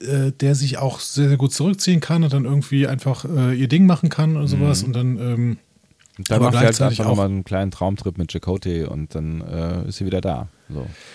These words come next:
Speaker 1: Nö, die, also ich glaub, die passt sich einfach bei jeder Unterhaltung irgendwie an. Also
Speaker 2: Mhm.
Speaker 1: wenn die, wenn die Lust hat, dann kommt sie halt auch mal in die Küche und, ähm, und, äh, isst was mit dir und quatscht mit dir oder sowas. Aber die zieht sich dann auch wieder zurück, wenn's, wenn's Sache ist. Also ich glaub, mit,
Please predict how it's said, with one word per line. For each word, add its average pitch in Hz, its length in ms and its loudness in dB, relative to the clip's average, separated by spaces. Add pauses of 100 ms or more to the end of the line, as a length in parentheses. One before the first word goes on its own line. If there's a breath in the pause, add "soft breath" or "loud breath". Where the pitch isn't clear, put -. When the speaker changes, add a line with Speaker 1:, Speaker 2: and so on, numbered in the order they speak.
(140 loud breath)
Speaker 1:
Nö, 160 180 8
die, 208 220 4
also 160 180 4
ich 185 120 0
glaub, 180 160 2
die 180 80 -4
passt - 240 0
sich 156 120 -2
einfach 160 180 -2
bei 156 100 4
jeder 156 220 4
Unterhaltung 147 420 2
irgendwie 127 240 2
an. 175 180 6
Also 110 200 -2
Speaker 2:
Mhm. 120 240 -4
Speaker 1:
wenn 135 140 4
die, 135 220 2
wenn 127 80 2
die 131 80 4
Lust 156 260 2
hat, 175 140 0
dann 147 80 2
kommt 151 180 2
sie 143 100 0
halt 139 120 2
auch 131 120 -4
mal 135 140 2
in 135 60 0
die 127 80 0
Küche 156 320 0
und, 123 340 -2
ähm, 117 560 0
und, 117 320 -4
äh, 113 320 -4
isst 143 160 -2
was 156 160 2
mit 147 160 -2
dir 135 220 2
und 117 160 -2
quatscht 139 240 -4
mit 151 140 -2
dir 160 140 2
oder 151 120 2
sowas. 143 300 2
Aber 127 160 -2
die 123 100 0
zieht 151 200 -4
sich - 80 -2
dann 131 100 -2
auch 127 100 -4
wieder 131 160 0
zurück, 123 280 -6
wenn's, 127 260 -2
wenn's 120 180 -4
Sache 120 180 -6
ist. 95 140 -8
Also 110 120 -8
ich 107 100 -10
glaub, 120 200 -2
mit, 120 140 -4